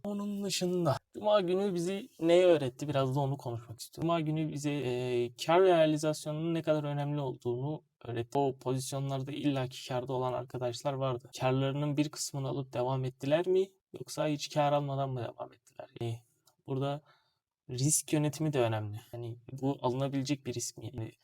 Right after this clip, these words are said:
kaldıraçlı işlem açmak spot'tan daha riskli bir işlem. Bu risk sizce değdi mi? Benim sormak istediğim soru bu. Onun dışında soğukkanlı olanlar Cuma günü çok güzel paralar kazandılar. O tuşa basabilenler,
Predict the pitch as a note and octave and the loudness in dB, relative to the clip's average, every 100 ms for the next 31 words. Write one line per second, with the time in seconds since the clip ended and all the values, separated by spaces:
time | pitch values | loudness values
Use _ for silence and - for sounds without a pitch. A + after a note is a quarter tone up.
0 | _ _ - - B2 C3 C3 - - D3 | _ _ -8 -2 0 0 -2 -4 -4 -4
1 | C3+ C3 D3 - - C3 - C#3+ C#3 C#3 | -4 -6 -8 -8 -10 -10 -6 -4 0 0
2 | C#3 - - C#3 B2+ B2+ - - D3 C3 | 0 -6 -16 -8 -6 -4 -8 -10 -10 -10
3 | - E3 D3+ C#3+ - - - - _ _ | -8 -4 -2 -4 -6 -12 -18 -20 _ _
4 | - C3+ D3+ C#3 C#3 C3+ C#3 A#2 - _ | -6 0 2 4 2 2 0 -2 -6 _
5 | _ C3+ - - - - C3 C#3+ - C3 | _ -8 -8 -12 -14 -6 -4 -2 -4 -6
6 | B2+ C3 C3 C3+ C#3+ C3+ - _ - - | -4 -4 -4 -4 -2 -2 -4 _ -10 0
7 | F3+ F3+ - F3 F#3 - F3 F3 F3+ F3+ | 4 4 2 4 4 8 6 8 6 6
8 | E3+ E3 E3 E3+ E3 E3+ E3+ E3 E3+ E3 | 6 4 2 2 4 4 4 2 0 -2
9 | E3 D#3 D3 D3 C#3+ D3 C#3+ C3 C3 C3+ | 0 2 2 2 0 0 -2 -6 -4 -4
10 | - D3+ - - C#3+ C3+ C#3 C3+ C3 B2+ | -2 -2 0 2 4 4 2 0 0 0
11 | B2+ B2+ | -2 -6